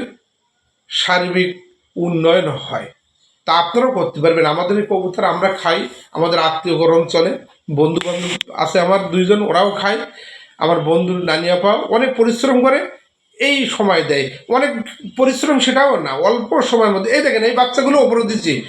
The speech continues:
ওই ছোট্ট বাচ্চা যেগুলো উঠাচ্ছে না, ওই বাচ্চাগুলো এখানে দিয়ে দিচ্ছি। এখান থেকে একটু বড় করে নিয়ে আবার আরেক ঘরে দিচ্ছি। দেখেন, আরেক সাইজ, দু-, টু, ওয়ান, টু, থ্রি, থ্রি চলছে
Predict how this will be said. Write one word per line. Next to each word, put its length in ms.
ওই 120
ছোট্ট 240
বাচ্চা 320
যেগুলো 240
উঠাচ্ছে 320
না, 180
ওই 140
বাচ্চাগুলো 500
এখানে 200
দিয়ে 160
দিচ্ছি। 260
এখান 200
থেকে 140
একটু 140
বড় 240
করে 160
নিয়ে 200
আবার 180
আরেক 260
ঘরে 180
দিচ্ছি। 200
দেখেন, 180
আরেক 240
সাইজ, 180
দু-, 180
টু, 100
ওয়ান, 300
টু, 80
থ্রি, 240
থ্রি 140
চলছে 220